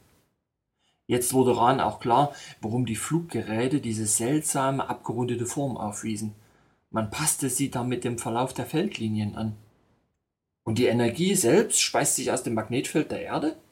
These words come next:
fragte er, sich wieder seines eigenen Anteils an der Forschung erinnernd.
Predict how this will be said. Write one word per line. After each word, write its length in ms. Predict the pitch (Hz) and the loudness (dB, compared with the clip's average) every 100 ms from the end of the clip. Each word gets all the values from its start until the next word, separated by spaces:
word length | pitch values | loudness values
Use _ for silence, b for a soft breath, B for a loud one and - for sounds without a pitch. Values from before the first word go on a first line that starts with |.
| _ _ _ | _ _ _
fragte 380 | - 113 - 120 | -10 -10 -4 -2
er, 300 | 147 170 170 B B | 0 -2 -4 B B
sich 220 | - 110 120 | -10 -6 -2
wieder 220 | 139 135 | 0 0
seines 400 | 131 113 - - | 0 -2 -6 -4
eigenen 360 | 123 135 120 | -4 -2 -4
Anteils 540 | - 131 - 135 135 - | -4 -6 -4 -2 -2 -4
an 100 | 107 | -8
der 100 | 117 | -6
Forschung 380 | 131 131 131 110 | -6 -6 -6 -6
erinnernd. 540 | 110 117 120 117 | -6 -4 -4 -4